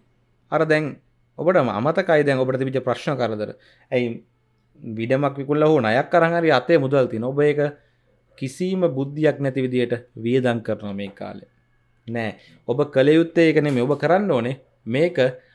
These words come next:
අරමුණක් ඇතුව ඉදිරි අනාගතයේ උදෙසා යම්කිසි ආකාරයකින් යොදා ගැනීම. ඒක මේ නිකන් නිකන් වියදම් කරලා දැම්මොත්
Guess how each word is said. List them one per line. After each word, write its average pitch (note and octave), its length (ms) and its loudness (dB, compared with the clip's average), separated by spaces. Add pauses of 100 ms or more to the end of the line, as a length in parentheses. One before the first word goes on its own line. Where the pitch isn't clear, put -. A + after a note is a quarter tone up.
(160)
අරමුණක් F#3 580 2
ඇතුව F#3 240 0
ඉදිරි D#3 460 -2
අනාගතයේ G3 680 0
උදෙසා D3+ 600 -2
යම්කිසි D3+ 520 0
ආකාරයකින් C#3+ 760 0
යොදා A#2+ 300 2
ගැනීම. A2 380 -4 (360)
ඒක D#3+ 200 2 (1200)
මේ C3+ 80 0
නිකන් B2+ 300 2
නිකන් E3 220 2
වියදම් D3+ 280 4
කරලා D#3+ 200 2
දැම්මොත් C#3 420 2